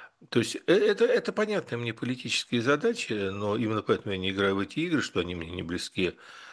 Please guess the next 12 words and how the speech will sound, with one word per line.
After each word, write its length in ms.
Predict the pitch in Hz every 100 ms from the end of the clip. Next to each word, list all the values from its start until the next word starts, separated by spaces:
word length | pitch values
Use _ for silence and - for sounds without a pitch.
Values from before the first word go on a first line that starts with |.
| - - _ -
А 340 | 120 117 117
есть 440 | 120 135 208 190 -
как 300 | - 175 156
бы 100 | 151
другая 420 | 151 156 147 123
задача, 760 | 110 147 185 240 - 147 127 120 _ _ _ - - - _
а, 380 | 123 107 101 107 -
как, 280 | - 151 165 _ -
а, 460 | 139 135 123 117 110
сохранить 560 | - 120 123 127 139 110
для 160 | 117
будущего 1000 | 117 147 143 123 - 110 104 98 98 95